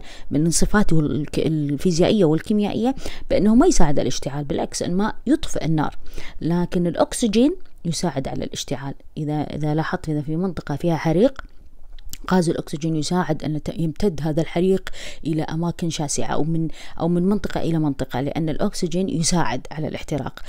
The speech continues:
لكن ال-، ال-، الهيدروجين هو أساسًا يشتعل، الهيدروجين عنده خصائصه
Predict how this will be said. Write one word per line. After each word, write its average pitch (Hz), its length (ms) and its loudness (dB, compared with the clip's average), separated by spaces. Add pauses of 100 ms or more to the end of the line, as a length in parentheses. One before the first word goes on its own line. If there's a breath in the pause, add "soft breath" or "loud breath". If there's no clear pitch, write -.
(200 loud breath)
لكن 214 560 4
ال-، 160 180 2
ال-، 156 300 2
الهيدروجين 196 680 6
هو 247 100 6
أساسًا - 320 10
يشتعل، 170 420 6 (420)
الهيدروجين 170 520 -2
عنده 165 140 -2
خصائصه - 680 2